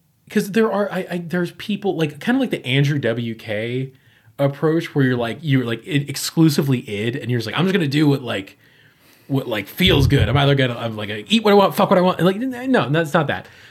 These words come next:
But it's like, if I weigh the, if I weigh the options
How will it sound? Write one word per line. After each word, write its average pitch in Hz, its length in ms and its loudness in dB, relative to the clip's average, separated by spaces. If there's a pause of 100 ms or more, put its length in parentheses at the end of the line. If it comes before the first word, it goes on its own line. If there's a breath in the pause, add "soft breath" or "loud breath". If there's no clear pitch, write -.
(180 loud breath)
But 190 140 4
it's 190 140 0
like, 151 300 0 (1500 soft breath)
if 151 180 0 (100)
I 160 360 2
weigh 139 420 4
the, 113 580 -4 (960)
if 139 160 -2
I 127 180 -2
weigh 135 160 2
the 127 120 0
options 104 520 -4